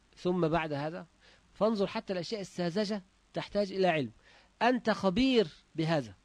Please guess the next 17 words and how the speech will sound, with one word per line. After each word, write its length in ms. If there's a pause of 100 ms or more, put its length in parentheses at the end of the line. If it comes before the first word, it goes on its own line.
(380)
لا 180
يكاد 260
يفوتك، 640 (360)
فكيف 500 (400)
تعبد 400
ربك 440 (360)
بغير 360
علم؟ 200 (400)
هذا 220
من 120
باب 180
أولى. 280 (580)
فالمصنف 680
يريد 160
أن 120
يقول 420
لك: 120